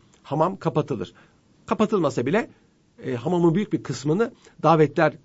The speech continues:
e, teşkil eder. Burada eğlenceler olur, türküler söylenir, yemekler yenir. Onun için gelin hamamı aynısı damat hamamında da yapılır. Damatlar da yapar. O, e, şimdiki bekarlığa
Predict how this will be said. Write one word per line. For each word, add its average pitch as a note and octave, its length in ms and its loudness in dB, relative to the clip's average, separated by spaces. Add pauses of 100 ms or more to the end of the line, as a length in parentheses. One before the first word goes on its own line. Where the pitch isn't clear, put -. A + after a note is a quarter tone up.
(160)
e, A2+ 280 0
teşkil B2 340 -4
eder. D#3 260 -2 (380)
Burada F3+ 460 4 (420)
eğlenceler G3 560 6
olur, F#3+ 400 6 (1200)
türküler F3+ 400 6
söylenir, F#3+ 520 8
yemekler F#3 500 2
yenir. G3 300 2 (340)
Onun G3+ 120 0
için G#3+ 160 -2
gelin F#3 220 8
hamamı B3 400 2 (240)
aynısı A#3 280 6
damat A#3+ 260 8
hamamında A3 380 6
da G#3 60 8
yapılır. F3 500 4 (640)
Damatlar F3 460 6
da F3+ 40 2
yapar. D#3+ 260 2
O, D#3 160 -6
e, B2+ 260 -8
şimdiki F3+ 340 -4
bekarlığa E3+ 560 4